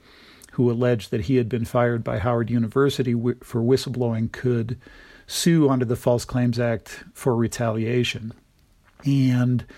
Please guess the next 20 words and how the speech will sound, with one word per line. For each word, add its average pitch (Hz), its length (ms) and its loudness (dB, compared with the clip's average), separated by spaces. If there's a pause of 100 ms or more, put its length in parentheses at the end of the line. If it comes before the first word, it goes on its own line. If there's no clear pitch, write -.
(500)
then 147 320 4
in 127 160 4
a, 120 480 0
uh, 123 340 -2 (440)
perhaps 120 380 -2
better 147 280 4
known 127 260 2
case, 123 400 -2
United 123 320 0
States 123 320 0
ex 123 240 -2
rel 117 160 2
Totten 139 480 0
versus 120 380 0
Bombardier, 120 880 2 (720)
uh, 117 340 0
in 123 200 0
two 135 180 -2
thousand 117 460 0
four, 123 680 2